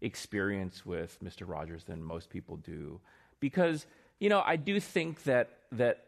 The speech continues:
for most folks, um, he's seen as, like, being very kind and sweet. I see him as really fierce, really aggressive in all the right ways.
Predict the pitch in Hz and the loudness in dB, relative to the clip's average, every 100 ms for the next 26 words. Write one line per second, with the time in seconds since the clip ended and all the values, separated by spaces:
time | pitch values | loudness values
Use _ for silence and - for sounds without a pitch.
0 | - - 147 127 123 139 - - 123 110 | -20 -4 0 2 4 2 -2 -2 0 0
1 | 107 - - - _ _ _ _ 104 98 | -2 -10 -14 -18 _ _ _ _ 0 2
2 | 95 95 92 - _ _ _ 160 139 - | 0 -2 -6 -12 _ _ _ -4 -4 -2
3 | 143 151 135 107 - 110 98 - - 113 | 0 2 2 0 -2 -2 -2 -6 -12 -4
4 | 107 110 98 - 104 110 135 143 - - | -2 0 -2 -6 -4 -2 -2 -6 -8 -8
5 | 98 - - 104 98 - - _ _ _ | -8 -10 -8 -6 -6 -8 -18 _ _ _
6 | _ _ - 135 277 - 359 370 262 101 | _ _ -2 0 0 0 0 0 -2 -4
7 | 92 107 214 302 - - 113 120 80 - | -6 0 2 2 -2 -2 0 0 -4 -12
8 | - - _ _ _ - 113 120 143 190 | -18 -20 _ _ _ -8 -2 4 4 4
9 | 262 247 131 - 101 104 - 120 80 82 | 2 2 -2 -2 0 0 0 -2 -2 -4
10 | - - 147 151 151 - - 190 220 175 | -12 0 4 4 2 0 2 4 6 6
11 | 120 107 101 85 - - - | 4 2 0 -2 -4 -10 -16